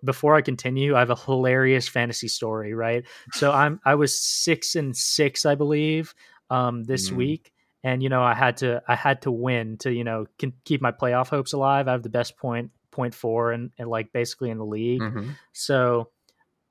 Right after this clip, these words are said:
Speaker 1: I was one percent chance of winning going into Monday Night Football. Guess what
Speaker 2: One percent?
Speaker 1: happened? One percent chance of winning. I was down by fifty-four points.
Speaker 2: <laughs> What happened?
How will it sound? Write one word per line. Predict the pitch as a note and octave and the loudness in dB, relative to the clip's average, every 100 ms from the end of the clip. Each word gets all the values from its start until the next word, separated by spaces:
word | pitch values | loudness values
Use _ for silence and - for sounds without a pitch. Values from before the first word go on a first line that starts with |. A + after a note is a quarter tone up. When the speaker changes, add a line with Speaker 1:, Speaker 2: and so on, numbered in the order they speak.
| _ - | _ 6
Speaker 1:
I | C3+ | 6
was | D#3 C#3 | 8 4
one | A#2+ B2 C#3+ D#3 | 0 0 2 2
percent | D3+ D3 - C#3 C3 | 0 -2 0 -2 -2
chance | - B2+ A#2+ | -4 -2 -2
of | B2 A#2 | -4 -2
winning | A#2+ A2+ A2+ | -2 -2 -2
going | B2+ A#2+ | -2 0
into | A#2+ A2 A#2+ | -2 -4 -2
Monday | A#2 A2+ | -2 -2
Night | A2+ A2 - | -4 -4 -6
Football. | A2+ - G2 G#2 _ _ _ _ _ _ _ _ _ _ _ _ _ _ _ _ _ - | -8 -8 -12 -16 _ _ _ _ _ _ _ _ _ _ _ _ _ _ _ _ _ 0
Guess | C3+ | 2
what | B2+ | 2
Speaker 2:
One | B2 | 2
percent? | A#2+ A2 | 0 0
Speaker 1:
happened? | B2+ D#3 - _ - | -2 -4 -14 _ -12
One | B2+ C3+ C3 | -4 -4 -2
percent | C3+ B2+ A2+ | -6 -6 -6
chance | A#2+ A2 A2+ | -8 -8 -10
of | |
winning. | A2 G#2 G#2+ _ - | -10 -12 -16 _ 2
I | C3 | 2
was | A#2+ | 6
down | C#3 | 6
by | C3 B2+ | 6 2
fifty-four | C#3 - B2 B2+ | 0 -2 -2 -2
points. | A2 A2+ G2+ - - - _ _ - | -2 -8 -12 -14 -16 -16 _ _ -6
Speaker 2:
<laughs> | A2+ - - C#3 - - - _ _ _ - G3+ - | -4 -4 -2 -4 -4 -14 -20 _ _ _ -14 -14 -10
What | - G#2 | -4 -2
happened? | F#2 F#2+ | -2 -4